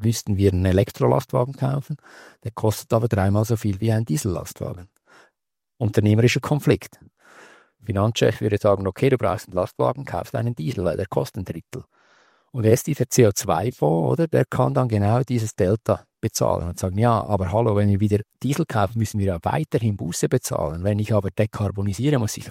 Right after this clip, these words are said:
A, keine Buße mehr zahlen. Klar, es kostet jetzt mehr, aber das Geld habe ich mir auf die Seite gelegt,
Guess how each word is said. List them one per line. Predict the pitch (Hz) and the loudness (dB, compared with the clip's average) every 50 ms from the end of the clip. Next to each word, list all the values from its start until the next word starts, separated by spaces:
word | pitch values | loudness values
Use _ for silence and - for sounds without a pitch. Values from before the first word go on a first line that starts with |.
| - | -4
A, | - 120 117 113 | 0 0 0 2
keine | - - 101 92 90 | 2 0 0 0 0
Buße | - - 123 135 - - | -2 -4 -6 -6 -4 -4
mehr | 156 160 - | -4 -4 -4
zahlen. | - - 160 165 170 190 - - | -4 -4 -2 -2 -4 -6 -8 -6
Klar, | - 113 113 131 135 | 0 2 2 4 4
es | 127 - | 2 0
kostet | - - 113 - - 156 - | -2 -4 -4 -4 -4 -4 -4
jetzt | 143 143 - - | -4 -4 -4 -4
mehr, | 156 156 170 - | -4 -4 -2 0
aber | 139 123 117 | 0 0 2
das | 117 107 - | 0 0 0
Geld | - 107 113 127 | 2 0 2 2
habe | 123 139 139 | 2 0 0
ich | |
mir | 135 151 147 143 | 0 0 0 0
auf | 139 | -2
die | - | -2
Seite | 160 - 170 156 156 135 - - | -6 -4 -4 -2 -2 -4 -6 -6
gelegt, | - - 170 143 139 139 - - | -6 -6 -4 -4 -6 -8 -10 -18